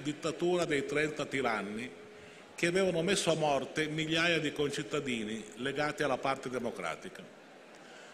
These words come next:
Nel quattrocentotre la riscossa dei democratici tornati dall'esilio aveva posto fine alla tirannia e ristabilito la democrazia. Ma questa tragedia continuava a pesare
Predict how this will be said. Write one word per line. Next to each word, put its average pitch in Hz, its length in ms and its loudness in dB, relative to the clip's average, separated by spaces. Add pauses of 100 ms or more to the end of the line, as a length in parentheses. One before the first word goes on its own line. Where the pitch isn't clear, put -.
(140)
Nel 175 140 0
quattrocentotre 202 1000 4
la 139 120 -2
riscossa 202 480 2
dei 165 160 2
democratici 156 760 -4
tornati 151 400 -4
dall'esilio 139 680 -2 (540)
aveva 165 340 0
posto 196 340 0
fine 151 400 0
alla 135 220 -2
tirannia 135 760 0 (260)
e 135 120 -2
ristabilito 160 580 0
la 151 100 4
democrazia. 120 720 -4 (720)
Ma 143 120 -6
questa 208 260 2
tragedia 143 760 2 (140)
continuava 160 680 0
a 135 60 2
pesare 123 680 -2